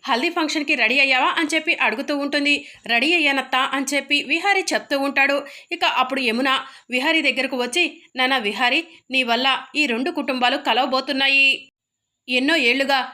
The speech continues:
ఈ రెండు కుటుంబాల మధ్య ఉన్న అడ్డుగీత చెరిగిపోబోతుంది.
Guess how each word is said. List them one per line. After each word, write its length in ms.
ఈ 120
రెండు 220
కుటుంబాల 480
మధ్య 300
ఉన్న 180
అడ్డుగీత 560
చెరిగిపోబోతుంది. 1040